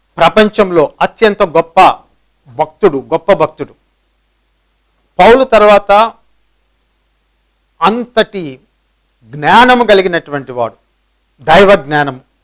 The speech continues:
కలిగినటువంటి వాడు సెయింట్ అగస్టిన్. ఆయన ఈ వాక్యం చేత పట్టబడ్డాడు. ఇప్పుడు మనం చదువుకున్నటువంటి మాట. ఏ మాట అంటే అది, "Let us behave decently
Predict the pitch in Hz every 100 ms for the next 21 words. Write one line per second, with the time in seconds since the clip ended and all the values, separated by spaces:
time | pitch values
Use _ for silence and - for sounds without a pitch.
0 | _ _ _ _ _ _ _ _ _ _
1 | _ _ 180 185 185 175 139 123 113 107
2 | - _ - 220 247 277 277 156 160 -
3 | - 135 _ _ _ _ _ _ _ _
4 | _ - 156 196 180 180 175 156 139 147
5 | 175 151 143 - 139 - _ _ _ -
6 | 123 131 117 110 107 _ _ _ _ _
7 | _ - 151 170 156 147 - 143 147 143
8 | 135 135 131 117 - - _ _ 123 123
9 | 123 120 - _ - 170 190 185 175 165
10 | 160 269 139 _ _ _ _ 143 196 247
11 | 262 196 165 214 202 202 156 196 - 185
12 | 175 175 190